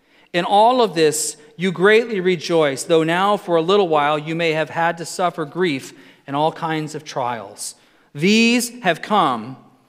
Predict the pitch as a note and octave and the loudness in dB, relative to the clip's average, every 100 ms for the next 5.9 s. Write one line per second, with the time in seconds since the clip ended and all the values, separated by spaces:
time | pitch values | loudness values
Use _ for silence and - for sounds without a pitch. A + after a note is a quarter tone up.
0 | _ _ - E3+ E3+ F3 - A#3+ B3 A3+ | _ _ -2 2 2 0 4 4 6 4
1 | A3 A3+ A3 G#3 G3 F3+ F#3+ D#3 F#3 F#3+ | 4 4 2 2 0 0 -2 0 2 0
2 | F#3+ F#3 F3 E3+ C#3+ D#3+ F#3 A#3+ B3+ A#3 | 0 -2 -2 -2 -6 0 4 4 4 4
3 | G#3+ G#3 A3 F#3+ G3 F3 D#3+ D3+ D#3 - | 4 4 -6 -4 0 2 2 -2 -6 -2
4 | G#3 F#3+ D#3 D#3+ C#3+ D#3+ E3+ E3+ D#3+ D3+ | 0 2 -2 -6 -8 -6 -2 -2 -2 -4
5 | E3+ E3 C#3 - G#3+ F3+ C#3+ B2 | -6 -4 -6 -6 -4 -2 -2 -4